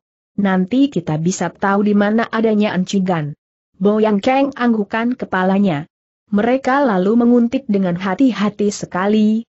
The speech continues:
karena mereka tahu kepandaiannya orang yang dikuntit itu adalah sangat tinggi. Tidak lama mereka kehilangan orang yang dikuntitnya. Mereka melengak sejenak tapi tidak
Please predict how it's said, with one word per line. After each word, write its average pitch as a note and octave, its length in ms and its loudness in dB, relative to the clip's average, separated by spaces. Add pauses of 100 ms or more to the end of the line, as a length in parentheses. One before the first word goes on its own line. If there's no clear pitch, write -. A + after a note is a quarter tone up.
(120)
karena F#3 400 0
mereka A3+ 560 -2
tahu C#4+ 400 0
kepandaiannya G3 960 0
orang G3+ 400 0
yang G3+ 160 2
dikuntit F#3+ 560 -2
itu B3 400 -2
adalah F#3+ 400 0
sangat E3 400 -4
tinggi. F3+ 480 -2 (360)
Tidak A#3+ 360 0
lama A3 320 0
mereka G#3+ 480 -2
kehilangan A#3 720 0
orang A#3 400 -2
yang G3 320 0
dikuntitnya. E3+ 800 -2 (400)
Mereka A3+ 560 0
melengak F#3 400 0
sejenak G3+ 560 -2
tapi D#3+ 320 -4
tidak A3+ 400 -2